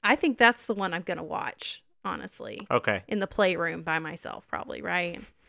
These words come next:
Speaker 2: <laughs>
Speaker 1: While you're
Speaker 2: All
Speaker 1: watching,
Speaker 2: alone.
Speaker 1: like, what, Texas, Oklahoma State.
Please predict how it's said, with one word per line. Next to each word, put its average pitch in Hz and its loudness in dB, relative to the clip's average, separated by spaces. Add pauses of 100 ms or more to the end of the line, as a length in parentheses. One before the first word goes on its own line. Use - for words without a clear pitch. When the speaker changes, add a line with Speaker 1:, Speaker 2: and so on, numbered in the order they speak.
(280)
Speaker 2:
<laughs> - -8
Speaker 1:
While 190 4
you're 190 4
Speaker 2:
All 190 6
Speaker 1:
watching, 185 8
Speaker 2:
alone. - 0
Speaker 1:
like, 175 2
what, 190 -2
Texas, - -2
Oklahoma 180 -4
State. 170 -4